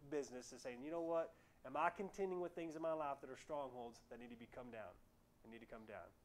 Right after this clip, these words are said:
Okay? So those are a couple scriptures right quick. Real quick, I love definitions. I love to go back to the Greek and the Hebrew just to make sure that, you know, we lose things sometimes in our English. So there's a couple definitions I wanna look at. There's, remember, there's, there's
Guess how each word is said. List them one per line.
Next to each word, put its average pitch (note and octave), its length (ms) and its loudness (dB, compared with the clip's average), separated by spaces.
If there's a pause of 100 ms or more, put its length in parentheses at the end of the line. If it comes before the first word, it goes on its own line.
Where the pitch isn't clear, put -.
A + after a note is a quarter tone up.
(240)
Okay? C#3+ 300 -2 (440)
So C3+ 140 -4
those F3+ 240 10
are F#3+ 60 10
a E3+ 60 8
couple F3+ 260 6
scriptures C#3+ 400 -2
right A#2+ 180 0
quick. B2 260 -2 (1160)
Real G3 220 12
quick, G3+ 240 8
I F#3+ 120 12
love G#3 280 12
definitions. F3+ 600 10
I E3 60 12
love F3 120 12
to E3 80 0
go F3 100 8
back E3+ 200 10
to D3+ 40 -8
the C#3 80 -4
Greek F3+ 400 4
and D3 80 0
the C#3+ 60 0
Hebrew G#3 460 6
just D#3 200 0
to D#3 60 2
make D#3+ 220 6
sure E3 300 6
that, D3+ 180 10 (100)
you D3+ 80 4
know, C3+ 100 8
we C#3+ 140 4
lose F3 280 6
things F#3+ 280 2
sometimes G3 640 2 (460)
in C#3+ 80 0
our C#3+ 100 6
English. G#3 360 4 (340)
So E3 120 -4
there's D#3 140 2
a D3+ 60 0
couple G#3+ 260 6
definitions F#3 580 4
I F3 60 12
wanna D#3+ 140 10
look D#3+ 320 10
at. F#3+ 260 10 (580)
There's, D#3+ 300 2
remember, G3 260 6
there's, E3 200 6
there's D3 180 -4